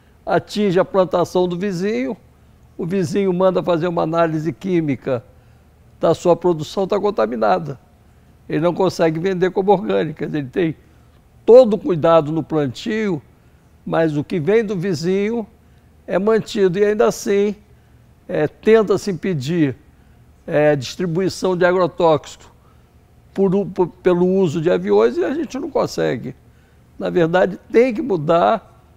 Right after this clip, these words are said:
o modelo de desenvolvimento agrário que existe hoje no Brasil e talvez no próprio mundo que começa a ter consciência da importância do orgânico. Você, essa lo-, essa luta nossa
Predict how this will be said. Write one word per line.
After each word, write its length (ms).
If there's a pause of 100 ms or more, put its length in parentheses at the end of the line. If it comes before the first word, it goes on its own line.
(140)
o 60
modelo 520
de 140
desenvolvimento 640
agrário 580 (560)
que 120
existe 480
hoje 300
no 100
Brasil 600 (600)
e 40
talvez 440
no 80
próprio 360
mundo 440
que 100
começa 600
a 60 (640)
ter 160
consciência 640
da 60
importância 440
do 160
orgânico. 640 (1200)
Você, 560
essa 260
lo-, 320
essa 280
luta 340
nossa 640